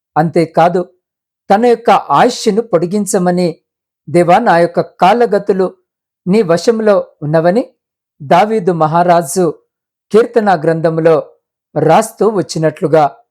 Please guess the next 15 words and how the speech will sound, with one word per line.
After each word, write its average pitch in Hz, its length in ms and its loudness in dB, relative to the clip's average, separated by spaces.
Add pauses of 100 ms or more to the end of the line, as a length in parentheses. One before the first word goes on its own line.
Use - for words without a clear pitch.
(240)
మనము 165 360 -2
గమనించగలము. 147 840 -2 (580)
ప్రియులారా, 160 540 0 (360)
ఈరోజు 185 600 0 (540)
ఈ 190 40 0
వాక్యము 226 500 0
వినిచిన 175 420 -4
మీరు 175 500 -2 (440)
ఎలాంటి 196 520 2
పరిస్థితులలో 185 960 0 (240)
ఉండి 160 400 -2 (540)
ఈ 220 40 2
వాక్యాన్ని 202 760 -2 (300)
వింటున్నారో, 170 580 0 (600)
ఈరోజు 196 760 0